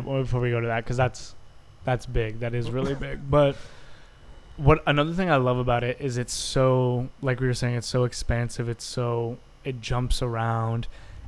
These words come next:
Speaker 1: and it doesn't feel the need to answer all the questions it
Speaker 2: No.
Speaker 1: poses, which I
Speaker 2: No.
Speaker 1: really loved.
Speaker 2: The world is more complex than our view of it
Speaker 1: Yeah.
Speaker 2: shows. And we know that. You feel that. That
Speaker 1: Yeah.
Speaker 2: you're just getting, it's through his, David's eyes.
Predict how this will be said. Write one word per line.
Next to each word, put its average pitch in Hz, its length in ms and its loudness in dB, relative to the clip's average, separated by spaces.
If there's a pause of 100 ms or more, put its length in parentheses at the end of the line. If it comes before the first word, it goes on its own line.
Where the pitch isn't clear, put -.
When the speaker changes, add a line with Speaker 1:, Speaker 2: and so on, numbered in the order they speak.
Speaker 1:
and 143 140 4
it 131 160 6
doesn't 147 300 10
feel 147 180 4
the 139 140 2
need 123 240 -2
to 131 200 8
answer 123 400 -2
all 117 400 2
the 117 120 0
questions 123 580 4
it 143 60 8
Speaker 2:
No. 131 80 8
Speaker 1:
poses, 156 420 8
which 135 160 2
I 123 80 6
Speaker 2:
No. 131 200 8 (160)
Speaker 1:
really 127 120 6
loved. 120 560 0
Speaker 2:
The 160 100 12
world 147 760 8 (100)
is 131 260 2
more 127 380 2
complex 120 800 -2
than 107 160 -2
our 107 320 -2
view 104 360 -2
of 98 140 -4
it 92 160 -6 (440)
Speaker 1:
Yeah. 131 320 2
Speaker 2:
shows. - 680 -2 (340)
And 117 140 -4
we 117 80 -2
know 117 240 4
that. 104 160 -2
You 113 100 -2
feel 127 360 0
that. 104 240 -4 (280)
That 127 100 4
Speaker 1:
Yeah. 123 100 8
Speaker 2:
you're 127 80 8
just 131 420 4
getting, 120 520 0
it's - 180 -6
through 147 320 6
his, 151 240 4
David's 135 420 2
eyes. 107 600 0